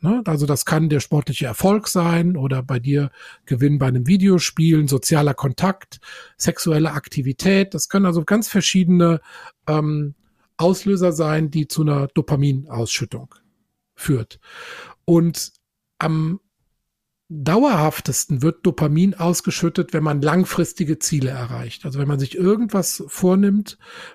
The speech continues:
was man, äh, sozusagen, ähm, erreichen möchte und das dann auch erreicht, dann werden bestimmte Belohnungsareale im Gehirn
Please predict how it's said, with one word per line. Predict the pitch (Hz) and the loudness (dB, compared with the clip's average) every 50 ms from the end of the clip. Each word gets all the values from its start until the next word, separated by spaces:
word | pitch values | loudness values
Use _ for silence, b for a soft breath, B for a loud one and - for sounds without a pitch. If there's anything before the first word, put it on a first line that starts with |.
| B B | B B
was | - 156 139 156 143 - - | -6 -2 -2 0 0 0 0
man, | 175 156 151 151 151 151 156 160 151 147 143 | 0 0 0 0 -2 -2 -2 -2 -2 -2 -2
äh, | |
sozusagen, | 139 156 147 - 160 139 147 143 147 143 139 139 143 139 127 B B B B B B B B B B _ - | -2 -2 -4 -4 -4 -2 0 0 0 0 0 0 -2 -2 -4 B B B B B B B B B B _ -8
ähm, | 147 127 123 151 165 | -6 -6 -6 -6 -6
erreichen | 147 127 131 156 185 214 202 - 220 202 | -6 -4 0 2 2 2 2 2 4 4
möchte | 196 190 190 - - - - 190 185 175 | 4 4 4 2 0 0 0 0 2 2
und | 170 151 151 - | 0 -2 0 0
das | 156 175 170 - - | 0 0 0 0 0
dann | 190 180 180 | 0 0 0
auch | 156 147 143 - - | 0 -2 -4 -4 -4
erreicht, | 147 131 127 139 151 170 208 196 - - | -4 -2 0 2 2 2 2 2 0 0
dann | 160 156 147 | 0 0 2
werden | 165 165 156 170 143 147 _ - | 2 2 2 0 -2 -4 _ -4
bestimmte | - - - 190 180 170 - 165 | -4 -2 2 2 2 2 2 0
Belohnungsareale | 127 139 147 143 170 190 214 220 202 - - 175 170 170 175 170 165 165 170 165 175 170 | 0 2 2 4 4 4 4 2 0 -4 -4 -2 -2 0 0 0 0 0 0 0 -2 0
im | 160 151 147 | 0 0 0
Gehirn | 127 127 120 139 160 175 185 196 196 190 | 2 2 4 4 4 6 4 4 2 0